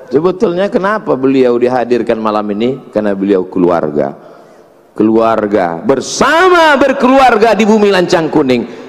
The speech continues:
Berkeluarga pula di surga Jannatul Firdaus nanti, insya Allah. Bapak, Ibu masuk surga sama-sama nanti, insya Allah.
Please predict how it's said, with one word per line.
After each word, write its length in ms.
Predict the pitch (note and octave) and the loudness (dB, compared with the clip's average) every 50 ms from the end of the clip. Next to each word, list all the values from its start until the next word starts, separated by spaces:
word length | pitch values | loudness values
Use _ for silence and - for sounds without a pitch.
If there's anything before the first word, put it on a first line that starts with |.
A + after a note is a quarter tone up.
| - - | -20 -16
Berkeluarga 800 | - - B2 C3+ C3 - - A#2+ B2+ B2+ A#2+ A#2 A2+ A2 A2 G#2+ | -4 -2 0 0 0 -2 -2 0 0 2 2 0 0 0 -2 -2
pula 220 | A2 A2 A#2+ G#2+ - | -2 0 0 0 0
di 100 | F2+ G2+ G2 | -2 -6 -6
surga 340 | - G#2+ G2 F2+ F2+ F#2 F2 | -4 -4 -2 -2 -2 -2 -2
Jannatul 460 | E2 F2 F2 E2 E2+ E2 - E2+ E2+ | -2 -4 -2 -4 -6 -4 -2 -4 -4
Firdaus 560 | - - E2 D2+ C#2+ D2+ D2+ D2 C#2+ C#2 - - | -2 -4 -4 -4 -2 -2 -2 -2 -4 -6 -8 -8
nanti, 260 | C#2+ C#2+ C#2 - - - | -8 -8 -6 -6 -8 -10
insya 260 | C#2+ C#2+ - - C#2+ | -10 -8 -6 -6 -4
Allah. 180 | B1+ C2+ C2+ - - - - - - - - - - - - - - - - - - - _ _ _ _ | -4 -6 -6 -8 -10 -12 -12 -14 -14 -14 -16 -16 -18 -18 -18 -20 -20 -20 -20 -20 -20 -20 _ _ _ _
Bapak, 600 | - B2+ D3+ E3 E3 G3+ G3+ G3+ F#3+ G3+ - - | -2 0 0 2 0 0 0 0 -2 -2 -2 0
Ibu 520 | E3 F#3+ F3+ F3+ G3+ G3+ F#3+ F#3 - - C#3 | 0 0 2 4 4 4 2 2 -2 -2 -2
masuk 240 | D#3+ D#3+ D3 F3 | -2 0 0 -2
surga 320 | C#3+ - G3+ E3+ D#3 D3 C3+ | 0 0 0 0 2 0 0
sama-sama 540 | C#3 C#3 B2+ B2 A2+ C3 A2+ G#2 G2+ F#2+ F#2 | 0 -2 -4 -2 -2 -2 -2 -2 -2 -4 -4
nanti, 220 | F#2 F2 D#2 E2 E2 | -6 -6 -8 -8 -8
insya 160 | D2+ - - | -8 -8 -8
Allah. 200 | - C#2+ C#2+ - | -6 -8 -8 -10